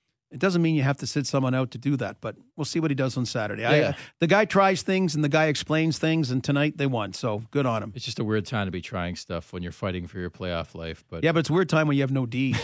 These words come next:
Speaker 2: <laughs>
Speaker 1: That's the other part. He just kinda
Speaker 2: I can't
Speaker 1: he's
Speaker 2: believe
Speaker 1: looking
Speaker 2: how similar this is to the Calder winning roster for the Toronto Marlies two years
Speaker 1: Well, see,
Speaker 2: ago.
Speaker 1: that's the point is he knows
Speaker 2: Yeah.
Speaker 1: all those guys. So when him doing it, like, he's trying to find out, well, he's trying to find out how they play at the N H L level, which is different than how they played for him at the American Hockey League level, but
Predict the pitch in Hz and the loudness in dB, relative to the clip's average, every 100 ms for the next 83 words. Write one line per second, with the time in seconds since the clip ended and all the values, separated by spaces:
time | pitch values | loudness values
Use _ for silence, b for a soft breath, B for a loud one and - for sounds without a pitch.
0 | 226 - 202 185 - 151 151 156 156 139 | 4 4 2 4 2 2 4 4 4 0
1 | 123 147 - 143 135 254 185 147 139 147 | 0 -2 2 4 6 4 4 4 6 4
2 | 131 123 - 135 123 110 113 135 120 - | 4 2 2 0 2 0 0 0 0 -2
3 | 101 104 113 107 107 98 101 98 92 90 | -4 -2 0 2 2 2 0 0 -2 0
4 | 95 92 - 101 - 101 87 - 104 98 | 0 -2 -6 -8 -8 -12 -6 -2 0 2
5 | 90 95 90 87 - - 92 87 156 - | 2 0 0 -4 -8 -8 -6 -2 0 2
6 | 202 226 - 202 165 220 196 123 123 208 | 4 4 2 0 2 2 2 0 0 2
7 | 196 220 233 175 160 151 135 170 185 147 | 4 4 4 4 4 4 4 4 4 2
8 | - 156 160 196 208 160 202 208 135 127 | 2 4 4 4 2 2 2 2 0 -2
9 | b b b b - 131 151 - 170 165 | b b b b -4 0 0 2 4 4
10 | - 156 151 147 147 147 - _ - 165 | 2 2 4 4 2 0 -8 _ -2 0
11 | 220 220 180 165 147 139 131 147 139 131 | 2 2 4 4 4 2 2 2 2 2
12 | 139 135 135 131 131 127 127 127 123 147 | 2 2 2 0 0 0 -2 -2 0 0
13 | - 139 127 131 127 117 139 139 131 131 | 0 0 0 0 0 -2 -2 0 0 0
14 | 127 113 117 120 120 120 110 143 - 135 | 0 -2 -2 0 -2 -2 -2 -2 0 -2
15 | 117 117 117 120 123 117 120 | -2 -2 -2 -2 -2 -2 -2